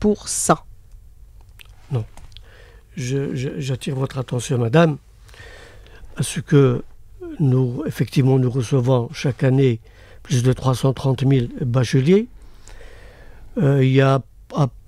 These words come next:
Speaker 2: à peu près quarante-cinq pour cent en sciences et techniques et cinquante-cinq pour cent en sciences sociales et humaines. Donc, euh, nous recevons un produit d'un secteur de l'éducation que nous essayons, avec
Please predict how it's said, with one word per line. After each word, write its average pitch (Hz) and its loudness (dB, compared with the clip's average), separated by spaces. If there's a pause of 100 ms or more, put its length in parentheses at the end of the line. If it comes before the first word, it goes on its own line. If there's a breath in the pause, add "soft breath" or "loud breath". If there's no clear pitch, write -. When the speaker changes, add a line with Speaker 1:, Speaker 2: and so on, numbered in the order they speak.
Speaker 2:
à 160 2
peu 151 2
près 147 4
quarante-cinq 147 2
pour 123 -8
cent 139 4 (420 soft breath)
en 135 2
sciences 139 2
et 123 0
techniques 156 2 (440 soft breath)
et 151 0
cinquante-cinq 131 0
pour 123 -6
cent 165 2
en 143 2
sciences 117 -2
sociales 139 0
et 123 2
humaines. 131 4 (1160 loud breath)
Donc, 131 2
euh, 120 2
nous 131 0
recevons 131 0
un 139 0
produit 139 0 (380 soft breath)
d'un 117 0
secteur 139 0
de 120 -2
l'éducation 135 -2 (360 soft breath)
que 165 2
nous 175 4
essayons, 123 2 (680 soft breath)
avec 135 -2